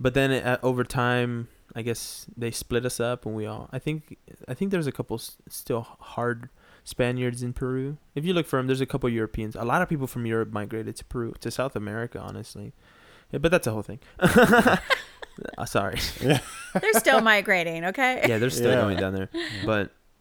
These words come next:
Speaker 1: I mean, it's just, it's crazy to see how much, like, the world is just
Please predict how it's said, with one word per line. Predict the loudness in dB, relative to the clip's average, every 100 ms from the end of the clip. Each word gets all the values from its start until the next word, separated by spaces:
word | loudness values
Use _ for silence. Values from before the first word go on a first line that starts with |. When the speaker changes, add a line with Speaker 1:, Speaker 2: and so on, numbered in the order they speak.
| -12
Speaker 1:
I | -4
mean, | -2 -2
it's | -2
just, | -4 -6 -6
it's | -6
crazy | 0 0 2
to | -2
see | -2 -2
how | -2
much, | -2 -2 -4 -12 -14 _ _ _
like, | -10 -10 -12 _
the | -8 -6
world | -2 -2 0
is | -4
just | -6 -8 -8 -14